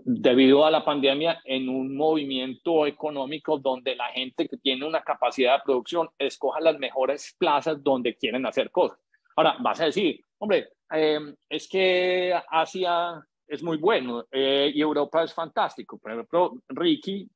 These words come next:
que, que es el que hoy no apareció, Ricky, pues, trabaja en San Francisco, pero,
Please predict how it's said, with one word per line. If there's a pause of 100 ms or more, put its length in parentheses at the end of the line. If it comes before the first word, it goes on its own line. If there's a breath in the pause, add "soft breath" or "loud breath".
(240)
que,
que
es
el
que (180)
hoy
no
apareció, (460)
Ricky,
pues, (200)
trabaja
en
San
Francisco, (260)
pero,